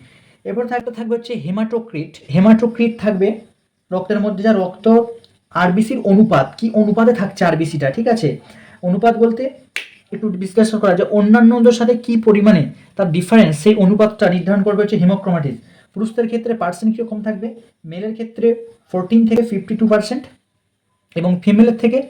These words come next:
থার্টি থেকে ফর্টি এইট পার্সেন্ট। এরপর হচ্ছে ব্লাডের মধ্যে ডব্লিউবিসি বা সাদা রক্তকণিকা কেন থাকবে? এটা হচ্ছে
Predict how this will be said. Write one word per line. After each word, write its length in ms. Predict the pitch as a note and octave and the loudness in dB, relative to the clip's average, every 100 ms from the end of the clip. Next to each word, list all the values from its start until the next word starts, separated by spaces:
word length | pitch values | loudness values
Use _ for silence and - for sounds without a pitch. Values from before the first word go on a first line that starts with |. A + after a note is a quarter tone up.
| _ _ _ _ | _ _ _ _
থার্টি 320 | - F3 F3 A3+ | -6 -6 -2 -2
থেকে 180 | A3+ | 0
ফর্টি 340 | A#3 F#3 F3 A3 | 0 -4 -4 -4
এইট 320 | G3+ G3+ - | 0 0 0
পার্সেন্ট। 420 | C#3+ B2+ B2 B2 - - _ | -2 -2 -6 -8 -10 -12 _
এরপর 180 | - A3 | -2 4
হচ্ছে 280 | A3 A3+ A#3 | 4 4 0
ব্লাডের 480 | D#3+ D3+ E3 F3+ G#3 | 0 -2 0 0 2
মধ্যে 460 | A3 F#3 A3 - - - _ _ | 2 4 2 0 -8 -20 _ _
ডব্লিউবিসি 580 | D3+ E3+ E3 G#3 A3 A3 | -12 -12 -10 -10 -10 -8
বা 100 | G#3 | -10
সাদা 260 | - F3 G3+ | -8 -10 -10
রক্তকণিকা 420 | G3+ G#3 G#3 G#3+ | -10 -10 -10 -10
কেন 180 | F#3 F#3 | -12 -12
থাকবে? 260 | G3 F#3+ A3 - _ _ _ | -12 -14 -14 -18 _ _ _
এটা 120 | F#3+ | -16
হচ্ছে 160 | G3 | -10